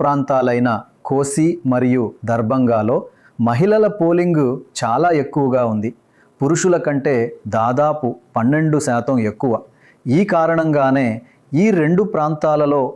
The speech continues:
ఎన్డీఏ డెబ్బై శాతానికి పైగా సీట్లను గెలుచుకుని స్వీప్ చేసింది. మరోవైపు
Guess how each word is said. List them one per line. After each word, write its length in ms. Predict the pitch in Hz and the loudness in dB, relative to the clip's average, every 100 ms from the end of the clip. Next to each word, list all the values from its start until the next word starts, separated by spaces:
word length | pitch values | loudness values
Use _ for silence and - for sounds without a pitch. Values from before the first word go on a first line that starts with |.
| - | -8
ఎన్డీఏ 680 | 113 120 147 170 160 135 117 - _ - | -2 0 2 2 2 2 0 -4 _ -16
డెబ్బై 520 | 98 110 110 131 196 | -6 -6 -4 -2 0
శాతానికి 760 | 202 151 139 143 165 165 165 170 | 0 0 -2 0 0 0 0 -2
పైగా 680 | 151 120 131 170 202 165 - - | -2 -2 0 0 2 0 -2 -12
సీట్లను 540 | - 143 156 - 165 151 | -6 -2 -2 0 0 0
గెలుచుకుని 720 | 117 120 120 160 170 233 240 - | 0 -2 -2 -2 0 0 -2 -16
స్వీప్ 400 | - 117 113 - | -8 -4 -4 -4
చేసింది. 460 | 107 - 101 110 135 _ - | -4 -2 -2 -2 -4 _ -6
మరోవైపు 640 | 147 156 143 113 107 120 | 0 0 2 0 0 -2